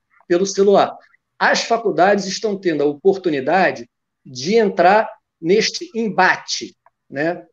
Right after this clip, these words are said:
que, que é das mídias sociais. Eu acho que eu sou mais otimista. O buraco da crise jogou de tão fundo, tão fundo, que o nível de solução, todo mundo se mexendo, só acho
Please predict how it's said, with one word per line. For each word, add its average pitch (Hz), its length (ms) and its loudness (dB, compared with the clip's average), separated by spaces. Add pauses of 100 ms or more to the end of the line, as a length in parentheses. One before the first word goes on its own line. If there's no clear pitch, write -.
(240)
que, 190 420 -6
que 233 140 -2
é 175 160 2
das 170 220 0
mídias 165 340 -2
sociais. 156 540 -4
Eu 131 80 -4
acho 160 280 -4
que 185 260 -4 (520)
eu 190 100 2
sou 220 160 0
mais 233 220 2
otimista. 196 680 -4 (100)
O - 80 -16
buraco 196 440 0
da 196 100 -2
crise 185 440 0
jogou 165 200 -2
de 170 120 -4
tão 220 220 -6
fundo, 180 360 -2
tão 190 160 -4
fundo, 196 520 -2 (360)
que 180 80 -8
o 165 60 2
nível 208 280 0
de 185 100 -6
solução, 190 800 0 (180)
todo 202 220 2
mundo 190 180 2
se 185 120 -8
mexendo, 190 480 -2 (240)
só - 300 -4
acho 190 640 0